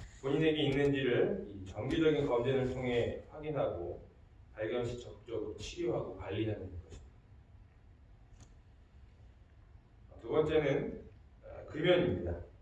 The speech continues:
여기 계신 분들은 많이 해당이 되지는 않겠지만, 아,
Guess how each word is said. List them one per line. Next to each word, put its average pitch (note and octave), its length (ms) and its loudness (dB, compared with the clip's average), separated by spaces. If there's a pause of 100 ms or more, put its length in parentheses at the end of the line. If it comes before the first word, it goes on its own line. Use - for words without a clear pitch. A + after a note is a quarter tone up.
(800)
여기 G#2+ 220 -10
계신 G#2 240 -10
분들은 G2+ 260 -8
많이 - 220 -4
해당이 C#3+ 280 0
되지는 G#2 260 -2
않겠지만, - 720 -6 (460)
아, - 40 -16